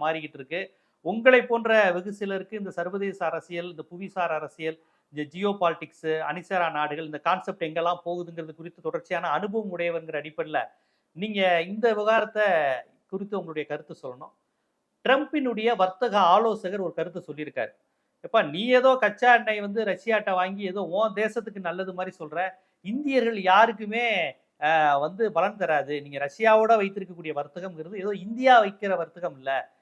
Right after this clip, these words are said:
அது முழுக்க பிராமின்ஸ்க்கு பலன் தரக்கூடியது, only for பிராமின்ஸ். ஒரு பிராமின் நலனுக்காகத்தான், அ, இந்தியா வந்து எல்லா நாடுகளுடைய வர்த்தகம் இது பண்ணுதே ஒழிய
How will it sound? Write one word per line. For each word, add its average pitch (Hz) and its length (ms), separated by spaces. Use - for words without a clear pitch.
அது 143 220
முழுக்க 247 480
பிராமின்ஸ்க்கு 254 880
பலன் 196 240
தரக்கூடியது, 170 600
only 254 320
for 240 180
பிராமின்ஸ். 180 520
ஒரு 175 240
பிராமின் 262 500
நலனுக்காகத்தான், 220 920
அ, 202 120
இந்தியா 240 460
வந்து 202 220
எல்லா 202 240
நாடுகளுடைய 208 440
வர்த்தகம் 190 460
இது 180 140
பண்ணுதே 165 300
ஒழிய 220 220